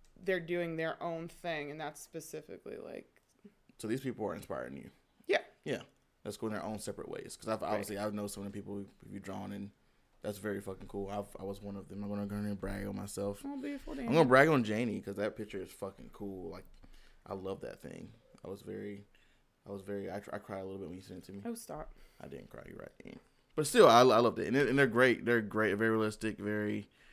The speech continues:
Speaker 2: cool, and very different from your other style.
Speaker 1: Mm-hmm.
Speaker 2: So, are you gonna continue with the other style?
Speaker 1: Oh, yeah.
Speaker 2: Yeah.
Speaker 1: I mean, that's, like,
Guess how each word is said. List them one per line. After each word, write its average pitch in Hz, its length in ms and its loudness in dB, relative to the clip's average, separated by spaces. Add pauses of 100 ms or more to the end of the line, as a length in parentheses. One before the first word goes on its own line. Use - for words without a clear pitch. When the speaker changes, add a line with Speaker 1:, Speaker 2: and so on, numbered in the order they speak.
(300)
Speaker 2:
cool, 107 300 2
and 104 100 0
very 117 180 6
different 104 320 0
from 101 160 -4
your 95 100 -2
other 98 160 -2
style. 101 480 -2 (160)
Speaker 1:
Mm-hmm. 185 200 -6 (140)
Speaker 2:
So, 107 580 2 (180)
are 104 80 -2
you 107 80 2
gonna 107 140 0
continue 104 340 -4
with 101 80 -2
the 95 80 -2
other 98 120 -2
style? 104 340 -4 (640)
Speaker 1:
Oh, 220 100 6
yeah. 180 360 2
Speaker 2:
Yeah. 190 100 0
Speaker 1:
I - 40 2
mean, 226 160 0
that's, 220 300 0
like, 214 280 0